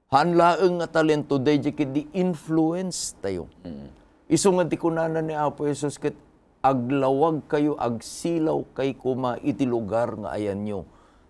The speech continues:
Speaker 1: Ta intun no agsilaw tayo kapsat, dayjay an naimbag nga aramid tayo, dayjay nga influence tayo.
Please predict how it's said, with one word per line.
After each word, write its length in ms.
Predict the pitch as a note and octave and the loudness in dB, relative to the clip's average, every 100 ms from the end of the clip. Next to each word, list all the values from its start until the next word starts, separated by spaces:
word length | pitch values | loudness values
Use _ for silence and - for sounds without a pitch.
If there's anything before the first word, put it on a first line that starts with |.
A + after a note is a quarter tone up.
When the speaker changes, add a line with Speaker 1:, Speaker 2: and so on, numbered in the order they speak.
| _ | _
Speaker 1:
Ta 80 | C3+ | 2
intun 480 | D3+ D3 G#3+ G#3 G3+ | 4 4 2 2 2
no 80 | |
agsilaw 640 | - D3+ - - F3 F3 E3 | 0 -2 -4 -2 0 2 2
tayo 240 | - D3+ C#3 | 0 -2 -2
kapsat, 380 | C3 - G#2+ F#2+ | -6 -4 -4 -4
dayjay 600 | A#2+ D3+ D3+ B2 F3+ F#3+ | 2 4 4 4 4 4
an 160 | D#3 D3+ | 0 0
naimbag 560 | D3 C#3+ C3 D3 C#3 B2+ | -2 -2 2 2 2 -4
nga 160 | A#2+ | -4
aramid 400 | A#2 A#2 A#2+ A#2 A2 | -2 0 -2 -4 -8
tayo, 260 | A#2+ A2 F#2+ | -4 -4 -2
dayjay 440 | F#2+ G2+ G#2+ C#3 | -4 -2 0 0
nga 80 | C#3+ | -2
influence 720 | C#3+ C3 B2+ A#2+ G#2+ A2 A2+ | -8 -10 -6 -4 -4 -6 -10
tayo. 380 | - G2+ F2 D#2 | -8 -6 -6 -8